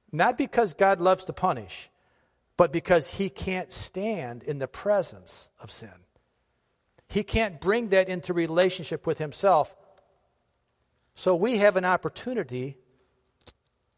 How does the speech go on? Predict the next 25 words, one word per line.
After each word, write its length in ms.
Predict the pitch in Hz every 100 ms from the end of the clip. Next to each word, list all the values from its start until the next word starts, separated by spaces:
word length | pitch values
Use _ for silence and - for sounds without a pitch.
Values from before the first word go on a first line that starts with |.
| _ _ _ _ _ _ -
to 120 | 170
receive 420 | 156 - 220 220
that 160 | 156 143
holiness 600 | - 196 214 160 139 -
of 120 | 123
God. 420 | 175 180 143 139 - _ _ _ _ _ _ _ _ _ _
But 120 | 165
yet, 260 | 170 175 -
so 200 | - 165
why 260 | 156 185
do 100 | 180
so 220 | 165 - 170
many 320 | 160 208 196
of 240 | 135 117
us, 200 | 127 127
and 120 | 139
why 160 | 135 185
does 180 | 180 -
the 80 | 139
world 680 | 131 196 190 147 143 139 -
play 480 | - 180 202 202
with 200 | 151 143
what 140 | 151 147
God 220 | 151 151
hates? 760 | 156 208 143 - - - -